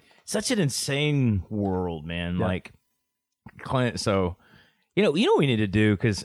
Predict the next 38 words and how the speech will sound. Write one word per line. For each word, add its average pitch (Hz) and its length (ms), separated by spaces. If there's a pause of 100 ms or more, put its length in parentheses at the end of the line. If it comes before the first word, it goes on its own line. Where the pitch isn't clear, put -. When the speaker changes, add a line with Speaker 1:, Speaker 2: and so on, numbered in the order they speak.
Speaker 1:
I'm 131 140
transitioning 95 460
a 104 40
little 95 160
bit 82 200
too. 90 400 (240)
Not, 123 240 (760)
um, 92 560
not 147 180
huge, 104 600
not, 98 220
not 107 120
like 92 160
that. 101 140
We're 98 60
not 90 140
moving, 95 340
but 95 120
I'm 98 120
moving 92 220
into 90 220
a 82 40
catalyst 90 400
role 87 140
with 85 80
nam. 87 260
Speaker 2:
Mm-hmm. - 320 (320)
Speaker 1:
And, 98 300
um, 90 200
still 135 160
gonna 110 120
be 92 360
obviously 98 440
leading 95 260
our 90 80
network 90 500
and 87 100
connected, 85 440